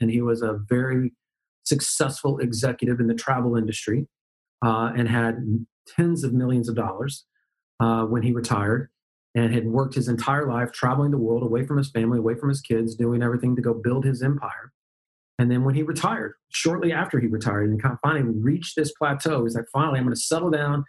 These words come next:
I'm gonna start soaking up life." He got diagnosed with cancer. And, you know, a few months, he suddenly was about to pass away. So I drove from Delray Beach, Florida to Daytona Beach, Florida. And my mom is on the phone telling me, "You need to get here. And your uncle is,"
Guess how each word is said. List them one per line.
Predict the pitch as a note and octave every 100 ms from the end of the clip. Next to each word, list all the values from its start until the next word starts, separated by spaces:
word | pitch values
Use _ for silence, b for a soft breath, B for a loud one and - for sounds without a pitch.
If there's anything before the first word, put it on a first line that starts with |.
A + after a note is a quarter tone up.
| b b b
I'm | B2+
gonna | A#2+
start | C#3+ C3+
soaking | - D3 D3
up | C3
life." | C3+ D3+ B2+ -
He | B2
got | A#2+
diagnosed | B2 A#2 A2+ A2+
with | A2+
cancer. | G#2 - - _ _ _ _ _ _ B2
And, | A2+ A2 A2 B2
you |
know, | A#2 G#2+
a | A#2+ -
few | - D3+
months, | C#3+ C3+ C3+ C3+ - - -
he | A#2
suddenly | A2+ B2 B2 A#2+ A#2+
was | A#2 A2 A2+ A2+ A2+ - _
about | - A#2 C3+
to | C3+
pass | B2+ B2 B2
away. | - A#3 -
So | - G#2
I | A2+ B2 B2 A#2+ - _ _ _ _ -
drove | A2 B2+ C#3 D3+ D3+
from | C3 A#2+
Delray | C3+ C#3 D3 C#3
Beach, | C#3 C#3
Florida | - C3+ C#3 D#3+
to | D#3
Daytona | A2 C3+ C#3 D3 D3 C#3
Beach, | C#3
Florida. | - C3+ C#3+ D#3 B2
And | A2
my | A2
mom | A2+ A#2 C3+ C#3+
is | C#3
on | C3+
the | B2
phone | C3+ C#3 C#3
telling | C3+ C3
me, | A#2+
"You | C3
need | B2+
to | A#2
get | C#3 C3+
here. | C#3+ D3
And | A2+
your | A#2 B2
uncle | B2 B2+
is," | A#2